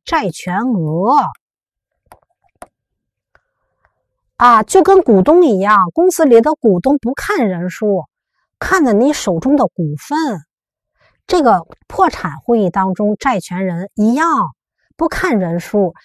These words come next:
看的是你手中欠你债权额多少。债权越大的话语权越大，你损失还大呢，所以这个要注意。所以债权还没确定的，不能行使表决权。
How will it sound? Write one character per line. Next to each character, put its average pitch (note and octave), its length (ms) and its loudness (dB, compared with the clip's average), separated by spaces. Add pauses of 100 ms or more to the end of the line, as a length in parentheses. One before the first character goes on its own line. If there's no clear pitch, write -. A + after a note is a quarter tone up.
(140)
看 F4 240 -2
的 A3 120 0
是 - 160 -4
你 A#3+ 160 0
手 E3 260 -8
中 A3+ 220 -4
欠 C4 400 -6
你 D#3+ 100 -8
债 G#3+ 220 -8
权 G3+ 320 -8
额 F3 280 -8
多 A#3 200 -4
少。 - 140 -14 (600)
债 F4+ 180 0
权 C#4+ 320 -2
越 D#4 200 0
大 E4 320 0
的 F3 160 -4 (100)
话 A#3+ 220 0
语 E3 100 -4
权 F3+ 300 -8
越 F#3+ 160 -6
大， F#3 120 -8 (760)
你 F#4 100 0
损 G3 300 0
失 E4 120 -2
还 G3 220 -6
大 F#3 240 -2
呢， E3 140 -6 (720)
所 G3+ 200 0
以 F3 120 2
这 G#3 180 -2
个 F3 80 0
要 D#3+ 160 -8
注 D#3 260 -8
意。 D3 200 -12 (420)
所 - 180 0
以 C#4+ 140 2
债 C#4+ 240 -2
权 A#3 300 -6
还 G#3+ 160 -4
没 A#3 160 -4
确 - 300 -6
定 B3+ 280 -6
的， E3 100 -16 (300)
不 C4 120 -4
能 G3 180 -4
行 E3+ 180 -10
使 E3+ 160 -10
表 E3 240 -12
决 E3 200 -18
权。 E3 200 -20